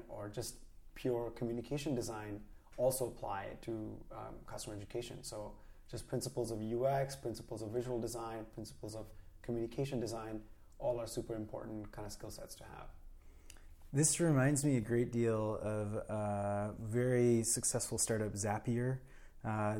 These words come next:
Speaker 2: they s-, they grew their business primarily through S E O, I believe, and it, there, it,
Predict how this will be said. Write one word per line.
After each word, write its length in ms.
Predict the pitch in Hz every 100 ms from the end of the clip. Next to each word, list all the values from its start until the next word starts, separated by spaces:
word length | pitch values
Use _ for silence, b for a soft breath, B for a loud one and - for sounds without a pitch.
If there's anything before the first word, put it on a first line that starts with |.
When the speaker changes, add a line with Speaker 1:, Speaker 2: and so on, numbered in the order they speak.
| 104
Speaker 2:
they 380 | 120 120 117 117
s-, 320 | - - - - -
they 140 | 123
grew 260 | 117 123 127
their 160 | 120 113
business 460 | 117 110 110 -
primarily 720 | - 120 113 113 117 117 113 107
through 400 | - 117 104 101
S 220 | - -
E 120 | 101
O, 240 | 101 117 135
I 60 | 135
believe, 460 | 135 135 139 139 - B B B
and 360 | 110 110 107 110
it, 240 | 110 120 - - B B B -
there, 300 | 127 135 - -
it, 180 | 147 139